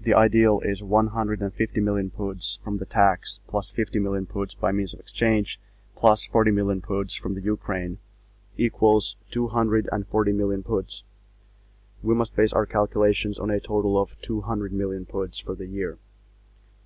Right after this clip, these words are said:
What are we to do with this paltry starvation figure?"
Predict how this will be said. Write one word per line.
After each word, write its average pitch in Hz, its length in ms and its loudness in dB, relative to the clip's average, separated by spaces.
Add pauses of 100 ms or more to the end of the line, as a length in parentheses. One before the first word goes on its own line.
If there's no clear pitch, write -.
(180)
What 123 160 6
are 135 60 8
we 120 140 2
to 104 100 -6
do 110 260 4
with 101 200 0
this 98 140 -6
paltry 110 560 2
starvation 104 680 -2
figure?" 98 420 -4